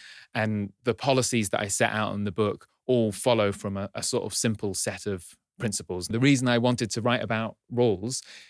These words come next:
is not just that he's by a long way considered to be the most important political philosopher of the last hundred years, but he's, like, a constructive philosopher. He's, like, a, yeah, he's a constructive philosopher who has a,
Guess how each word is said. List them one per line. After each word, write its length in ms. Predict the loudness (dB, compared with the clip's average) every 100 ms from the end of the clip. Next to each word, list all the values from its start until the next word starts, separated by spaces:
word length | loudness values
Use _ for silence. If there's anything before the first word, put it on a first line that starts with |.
| -8
is 120 | -2
not 180 | -2 2
just 300 | 2 2 0
that 100 | -2
he's 420 | -2 -4 -6 -10 _ _ _ _ _ _
by 140 | -6 -2
a 60 |
long 320 | 2 4 4
way 160 | 2 0
considered 420 | -2 -4 -4 -4
to 80 | -4
be 100 | -4
the 80 | -2
most 300 | 0 -2 -2
important 640 | -4 0 0 0 -6 -6
political 360 | -8 -8 -8 -10
philosopher 460 | -6 -4 -6 -8 -8
of 180 | -6
the 80 | -6
last 320 | -6 -6 -8
hundred 320 | -6 -6 -6 -4
years, 380 | -4 -4 -8 -6
but 200 | -6 -6 _ -20 -20 _
he's, 200 | -6 -2
like, 140 | -2 -4
a 60 |
constructive 840 | -6 -2 -2 0 0 -2 -2 -2 -2 -2
philosopher. 460 | 0 2 0 -2
He's, 160 | -4 -4
like, 160 | -4
a, 100 | -4 -4 _ _ -12 -2
yeah, 120 | -2
he's 160 | 0 -4
a 60 |
constructive 540 | -2 0 2 0 -2 2
philosopher 480 | 2 2 -2 -2 -2 -8 0
who 80 | 2
has 260 | 4 4
a, 80 | 2